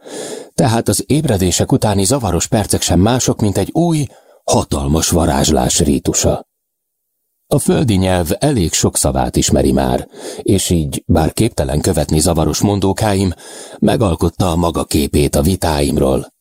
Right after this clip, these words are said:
a semmivel. Nagy varázsló az, akit napjában annyiszor szólítanak színük elé a hatalmas szellemek, hogy társalgásukkal kitüntessék.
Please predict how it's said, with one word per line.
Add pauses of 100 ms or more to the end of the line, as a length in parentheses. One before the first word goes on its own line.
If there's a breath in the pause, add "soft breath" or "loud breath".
a
semmivel. (800)
Nagy
varázsló
az,
akit
napjában
annyiszor
szólítanak
színük
elé
a
hatalmas
szellemek, (300 loud breath)
hogy
társalgásukkal
kitüntessék.